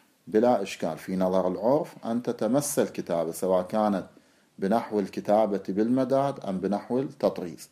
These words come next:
وهذا لم يقع فيه كلام بين العلماء، وإنما الكلام في النحو الثالث الكتابة بالحفر،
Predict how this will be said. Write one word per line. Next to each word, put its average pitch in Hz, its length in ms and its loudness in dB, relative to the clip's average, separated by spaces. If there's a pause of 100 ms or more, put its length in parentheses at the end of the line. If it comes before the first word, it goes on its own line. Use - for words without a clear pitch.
وهذا 135 420 4
لم 151 220 2
يقع 107 280 0
فيه 113 300 -6
كلام 117 360 2 (520)
بين 117 300 4
العلماء، 87 580 -4 (640)
وإنما 151 760 2
الكلام 120 460 2
في 143 100 -10
النحو 135 360 0
الثالث 98 640 0
الكتابة 113 600 0
بالحفر، 98 520 -2